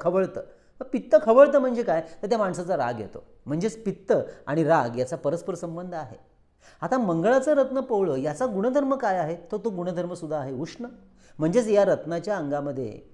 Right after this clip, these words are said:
उष्णता प्रसारित करून अधिक प्रमाणात ऊर्जा निर्माण करण्याचा गुणधर्म निसर्गताच आहे.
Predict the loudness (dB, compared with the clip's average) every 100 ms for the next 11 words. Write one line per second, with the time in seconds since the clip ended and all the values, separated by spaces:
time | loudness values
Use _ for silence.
0 | -12 -12 -8 -8 -4 -6 -4 -8 -6 -6
1 | -4 -4 -4 -2 -2 -2 -4 -12 -14 -6
2 | 0 0 0 -2 0 -2 -2 -4 -2 -2
3 | -4 -6 -6 -6 -6 -8 -6 -10 -10 -10
4 | -8 -8 -6 -6 -6 -4 -4 -2 -2 0
5 | 0 0 0 -4 -6